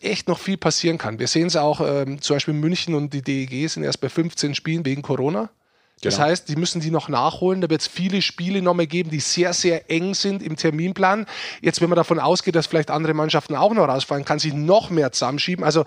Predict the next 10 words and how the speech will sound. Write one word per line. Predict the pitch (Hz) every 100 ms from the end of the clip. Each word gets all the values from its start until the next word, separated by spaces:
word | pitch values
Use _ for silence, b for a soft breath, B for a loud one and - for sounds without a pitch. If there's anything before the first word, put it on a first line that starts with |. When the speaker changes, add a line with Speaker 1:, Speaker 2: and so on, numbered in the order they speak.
| B B B -
Speaker 1:
das | 156
kann | - 190
doch | 185 - -
echt | 202 214 -
ganz | 185 202
verrückt | - 185 247
sein | - 151
und | 143
ganz | 175 233
andere, | - 202 208 120